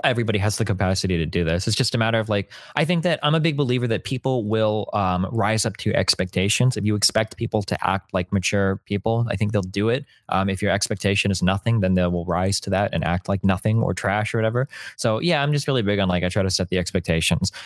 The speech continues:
and I do it especially for the opposition. Like, Jordan Peterson has been on a big thing in my subreddit lately, and I had to make clear, like, "You guys wanna bash Jordan Peterson, like, knock yourselves out, but you need to be posting better shit than just Jordan Peterson is a fucking moron. Like, I wanna see some more substance in here in terms of your critiques of him."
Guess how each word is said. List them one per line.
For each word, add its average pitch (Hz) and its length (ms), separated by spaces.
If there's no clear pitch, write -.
and 113 60
I 113 60
do 131 160
it 127 80
especially 113 360
for 104 100
the 101 100
opposition. 95 520
Like, 87 160
Jordan 98 280
Peterson 101 400
has 92 160
been 98 240
on 92 80
a 92 60
big 90 200
thing 98 200
in 90 80
my 87 140
subreddit 98 440
lately, 85 240
and 87 80
I 85 60
had 90 140
to 95 80
make 95 280
clear, 101 300
like, 90 180
"You 98 140
guys 101 160
wanna 104 100
bash 87 320
Jordan 95 220
Peterson, 127 400
like, 92 180
knock 87 200
yourselves 104 260
out, 131 160
but 95 80
you 101 60
need 104 100
to 101 80
be 98 80
posting 101 400
better 95 240
shit - 220
than 85 120
just 87 220
Jordan 92 260
Peterson 92 380
is 90 100
a 90 60
fucking 85 340
moron. 85 280
Like, 73 160
I - 20
wanna 87 160
see 90 100
some 87 200
more 90 160
substance 90 500
in 87 80
here 80 160
in 85 180
terms 90 220
of 87 60
your 82 100
critiques 101 400
of 87 80
him." 87 100